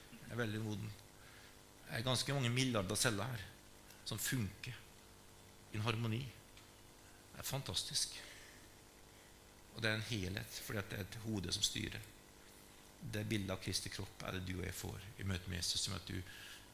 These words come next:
slutter å tenke, «Ja, men ikke sånn», men som du tenker, «Det her er en del av noe større.» Det perspektivet du har, passer inn i et større bilde. Og jeg ser min plass,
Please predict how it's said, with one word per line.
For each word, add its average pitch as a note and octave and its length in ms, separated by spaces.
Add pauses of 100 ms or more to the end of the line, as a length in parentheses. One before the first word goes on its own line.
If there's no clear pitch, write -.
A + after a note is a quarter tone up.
(200)
slutter - 280
å G#2 60
tenke, G2+ 220
«Ja, G#2 80
men G2+ 160
ikke G#2+ 180
sånn», G2+ 240
men G2+ 140
som G2+ 120
du G#2 80
tenker, A2 320 (220)
«Det A#2+ 140
her A#2+ 200
er - 720
en G2 80
del G#2 160
av G2+ 40
noe G#2 80
større.» F#2+ 240 (1160)
Det A2 80
perspektivet A2+ 480
du A2+ 160
har, A2 280 (360)
passer G#2+ 280
inn G2+ 40
i G2+ 40
et - 40
større G#2 220
bilde. G2+ 260 (1160)
Og G#2 100
jeg G#2+ 140
ser G#2 220
min A2+ 200
plass, C3+ 220